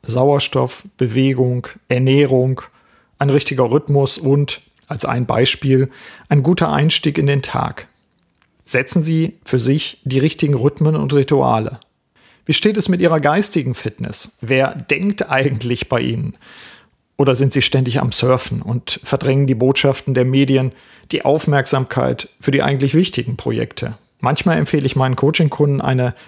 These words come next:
Mediendiät, damit sie stärker darauf achten,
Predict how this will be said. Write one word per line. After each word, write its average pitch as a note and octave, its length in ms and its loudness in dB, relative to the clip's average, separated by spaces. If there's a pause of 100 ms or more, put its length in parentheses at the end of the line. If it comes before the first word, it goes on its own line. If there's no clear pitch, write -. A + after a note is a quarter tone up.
(100)
Mediendiät, B2 1200 0 (520)
damit D3+ 260 0
sie D#3 100 0
stärker D3+ 340 0
darauf C3 320 0
achten, C#3+ 440 -4